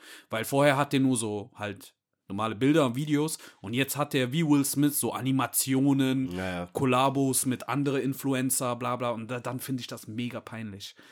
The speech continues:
Speaker 1: Na, und, äh, <clears throat> aber, ey, wie der
Speaker 2: Fuck.
Speaker 1: auf der, also, ich sag nur eins, ne, wenn ich in der Stadt bin und jemand sagt, „Bae“ zu mir, ich würd auch genauso ausflippen. <laughs> So.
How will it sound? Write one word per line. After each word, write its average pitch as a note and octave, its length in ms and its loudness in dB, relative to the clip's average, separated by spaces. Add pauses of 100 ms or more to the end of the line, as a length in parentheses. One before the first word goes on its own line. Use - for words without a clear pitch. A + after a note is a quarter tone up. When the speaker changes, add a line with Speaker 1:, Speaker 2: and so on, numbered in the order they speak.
(240)
Speaker 1:
Na, G#2+ 300 -6
und, G2+ 400 -10
äh, G2 260 -6 (380)
<clears throat> - 380 -10
aber, G#2 580 -6 (460)
ey, A#2 260 -6
wie A2 100 -10
der B2 160 -2
Speaker 2:
Fuck. A#2 80 -4
Speaker 1:
auf A2+ 120 -10
der, - 160 -12
also, C3 400 0 (680)
ich A#2+ 60 -8
sag E3 160 6
nur D3+ 140 6
eins, D3+ 320 2
ne, B2+ 180 -2
wenn B2 140 0
ich B2 120 -6
in C3+ 80 0
der A#2+ 100 0
Stadt C3 260 -6
bin B2 120 -4
und A#2 80 -4
jemand A#2 280 -2
sagt, A2+ 180 -8
„Bae“ A#2 160 -4
zu - 160 -6
mir, G#2+ 180 -6
ich - 120 -10
würd G#2+ 100 -8
auch A2 140 -6
genauso G#2 280 -6
ausflippen. A#2 640 -2
<laughs> D#4+ 420 10
So. D#4+ 200 8